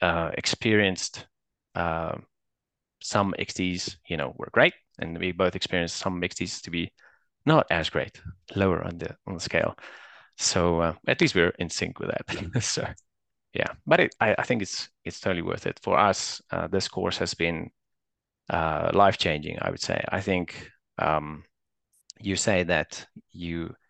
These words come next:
I don't know, maybe you're not, um, in the process of saving marriages, but I think it does have a huge impact. And for us, it's, uh, it seems to be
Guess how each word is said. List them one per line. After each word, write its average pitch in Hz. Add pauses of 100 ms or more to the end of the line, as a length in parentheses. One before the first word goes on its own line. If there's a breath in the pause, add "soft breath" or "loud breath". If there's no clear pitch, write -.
(540)
I 82
don't -
know, - (240)
maybe 82
you're 82
not, 85 (120)
um, 76 (380)
in -
the 87
process 92
of 78 (140)
saving 90
marriages, 82
but -
I 90
think 143
it 85
does 87
have -
a 82
huge 87
impact. -
And 85
for 107
us, 107
it's, - (360)
uh, - (360)
it 101
seems 82
to -
be 82